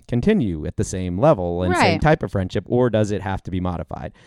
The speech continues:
Speaker 1: And then question number three is, if you're friends with somebody of the opposite sex, can it lead to something more? Like, can you actually one day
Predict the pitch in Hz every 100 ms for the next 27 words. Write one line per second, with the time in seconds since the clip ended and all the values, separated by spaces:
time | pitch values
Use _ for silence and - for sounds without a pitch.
0 | - - - - 123 120 113 107 127 123
1 | - 113 107 107 98 90 - 120 160 302
2 | 147 95 90 120 - 92 85 85 82 85
3 | - _ _ _ _ _ - 123 - 269
4 | 262 - 170 220 139 107 - 90 - -
5 | 82 123 143 - 87 87 85 - - -
6 | 85 87 - - _ _ _ _ - 139
7 | 139 160 185 - 135 110 117 117 107 -
8 | 98 95 127 143 269 113 - - - 117
9 | 117 - 156 160 190 185 113 123 143 110
10 | 113 156 107 87 90 131